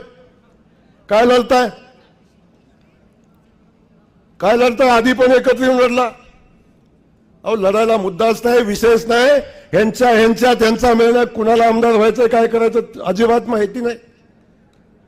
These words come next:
आणि आता हे गिऱ्हाईक गावलेलं आहे,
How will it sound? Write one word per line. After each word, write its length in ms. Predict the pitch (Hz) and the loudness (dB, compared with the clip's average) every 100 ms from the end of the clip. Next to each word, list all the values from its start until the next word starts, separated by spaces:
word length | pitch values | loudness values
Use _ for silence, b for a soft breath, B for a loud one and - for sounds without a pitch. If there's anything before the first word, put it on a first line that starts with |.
| _ - | _ -8
आणि 180 | 175 | -2
आता 440 | 196 196 220 247 240 - _ _ _ _ _ _ _ - | -2 0 2 0 -2 -10 _ _ _ _ _ _ _ -10
हे 100 | 190 | -8
गिऱ्हाईक 380 | 185 196 202 208 | -4 -2 -2 -2
गावलेलं 380 | 185 175 175 151 | -2 -2 -2 -4
आहे, 120 | 101 | -8